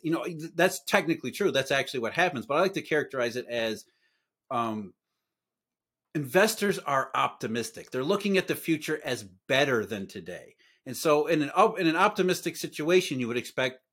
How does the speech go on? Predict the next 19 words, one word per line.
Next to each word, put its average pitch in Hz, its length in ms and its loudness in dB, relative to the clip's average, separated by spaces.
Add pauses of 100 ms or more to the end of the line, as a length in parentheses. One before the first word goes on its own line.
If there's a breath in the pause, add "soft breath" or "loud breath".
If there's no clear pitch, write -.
(440)
curve 127 300 0
to 135 60 -8
be 120 160 -8
upward 110 340 -6
sloping 143 380 -2
because 113 420 -4 (160)
interest 117 300 -12
rates 113 180 -8
would 98 140 -14
go 98 140 -8
higher 127 360 2
based 113 320 -6
on 107 140 -4
higher 139 460 0
growth, 113 400 -4 (240 soft breath)
higher 139 380 4
nominal 120 420 -2
rates, 107 260 -4
and, 104 100 -10